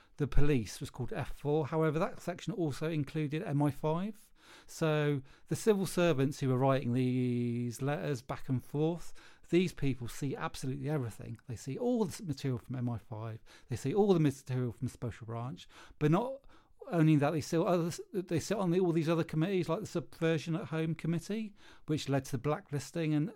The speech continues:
and, um, it reminded me of, um, an article I wrote on the Subversion for Home Committee. Um, and also, it was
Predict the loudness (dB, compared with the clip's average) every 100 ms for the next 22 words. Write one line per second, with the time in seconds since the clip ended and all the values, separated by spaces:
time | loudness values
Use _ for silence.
0 | -12 -20 -20 -4 2 4 4 4 2 2
1 | 0 -6 -4 2 6 8 8 6 4 4
2 | 6 4 2 4 4 4 2 2 2 2
3 | 2 4 4 4 0 -2 0 0 0 0
4 | 0 2 4 6 6 4 0 -6 -8 -4
5 | -2 -2 -2 -2 -2 -2 -4 _ _ -4
6 | -2 -2 -6 -10 -12 -6 0 2 2 2
7 | 0 2 2 2 0 -6 -14 -20 -20 _
8 | -18 -10 -4 -4